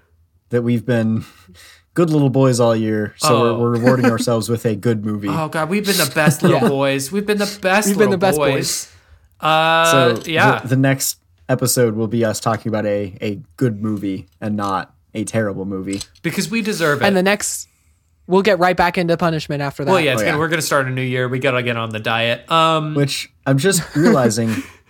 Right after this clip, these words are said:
Speaker 1: we, we can't do the cinematic punishment. So is this the cin-, like, watching this movie is the cinematic blessing
Speaker 2: Oh,
Speaker 1: equivalent
Speaker 2: yeah,
Speaker 1: of?
Speaker 2: something like that.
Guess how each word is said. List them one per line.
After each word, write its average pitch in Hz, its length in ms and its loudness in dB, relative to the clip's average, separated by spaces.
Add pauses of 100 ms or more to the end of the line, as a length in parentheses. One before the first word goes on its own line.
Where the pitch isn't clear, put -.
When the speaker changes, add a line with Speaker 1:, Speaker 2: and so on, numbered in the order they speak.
(120)
Speaker 1:
we, 135 180 2
we 135 200 2
can't 151 380 -4
do 131 400 2
the 120 120 -2
cinematic 123 540 0
punishment. 117 440 -2
So 120 120 -4
is 110 120 -4
this 120 180 -6
the 117 120 -6
cin-, - 360 -4
like, 120 220 -2
watching 127 360 -2
this 113 140 -4
movie 123 280 -2
is 104 140 -6
the 101 60 -10
cinematic 117 600 -4
blessing 151 680 -4
Speaker 2:
Oh, 180 160 4
Speaker 1:
equivalent 151 260 2
Speaker 2:
yeah, 160 100 4
Speaker 1:
of? 160 60 -2
Speaker 2:
something 180 260 2
like 143 220 2
that. 147 520 0